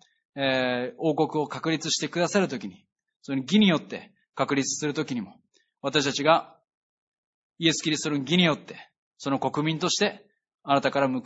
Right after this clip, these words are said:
え入れられますように。私たちがカウントされますように。そこに数えられて、あなたの国民としていられるように。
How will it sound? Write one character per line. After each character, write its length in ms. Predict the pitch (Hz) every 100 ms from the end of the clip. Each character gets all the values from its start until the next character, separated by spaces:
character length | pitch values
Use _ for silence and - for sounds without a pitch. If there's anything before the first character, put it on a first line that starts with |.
| 143
え 140 | 139
入 120 | 147
れ 80 | 143
ら 100 | 143
れ 80 | 165
ま 100 | 190
す 140 | -
よ 60 | 113
う 40 |
に。 160 | - _ _ _ _ _ _ _
私 240 | 131 127 135
た 60 |
ち 80 | 131
が 120 | 131
カ 160 | 123 151
ウ 60 | 160
ン 40 |
ト 80 | 170
さ 160 | -
れ 80 | 147
ま 100 | 190
す 140 | 185 131
よ 60 |
う 20 |
に。 60 | - _ _ _ _ _ -
そ 80 | 139
こ 100 | 143
に 100 | 135
数 260 | 139 143
え 60 | 165
ら 100 | 180
れ 60 | 156
て、 200 | 139 -
あ 80 | 139
な 80 | 135
た 80 | 135
の 80 |
国 280 | 131 127 147
民 120 | 151
と 100 | 143
し 80 | 135
て 60 | 147
い 60 |
ら 100 | 131
れ 120 | 135 156
る 100 | 143
よ 80 |
う 40 | 104
に。 160 | -